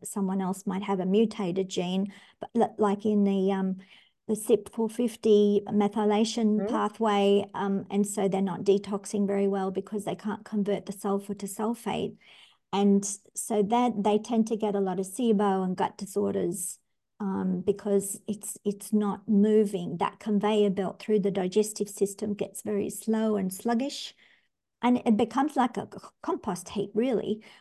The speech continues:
Speaker 1: When you
Speaker 2: It
Speaker 1: look
Speaker 2: does.
Speaker 1: at your compost, it's, it's hot and steamy and acidic <laughs> because the,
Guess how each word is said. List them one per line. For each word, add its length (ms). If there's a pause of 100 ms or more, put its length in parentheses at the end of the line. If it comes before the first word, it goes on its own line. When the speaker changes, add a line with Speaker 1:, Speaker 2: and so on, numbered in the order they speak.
(120)
Speaker 1:
When 200
you 60
Speaker 2:
It 80
Speaker 1:
look 100
Speaker 2:
does. 380 (100)
Speaker 1:
at 100
your 120
compost, 680
it's, 300 (300)
it's 160
hot 420
and 160
steamy 600 (160)
and 120
acidic 580 (100)
<laughs> 120
because 260
the, 440